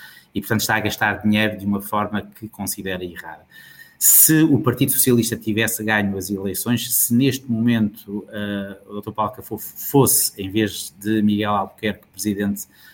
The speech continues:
eh, eh, o que é que teria feito? Diga, dê-me um ou dois exemplos de,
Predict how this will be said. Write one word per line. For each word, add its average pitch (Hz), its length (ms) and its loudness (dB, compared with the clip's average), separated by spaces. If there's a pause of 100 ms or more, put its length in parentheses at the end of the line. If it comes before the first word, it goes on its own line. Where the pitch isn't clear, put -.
(180)
eh, 98 560 -2
eh, 101 300 -8 (180)
o 123 80 -4
que - 200 0
é 160 40 4
que 165 180 -8 (320)
teria 135 340 4
feito? 123 440 0
Diga, 180 240 4
dê-me 156 360 2
um 233 160 8
ou 175 100 6
dois 151 180 4
exemplos 151 800 0
de, 127 480 -2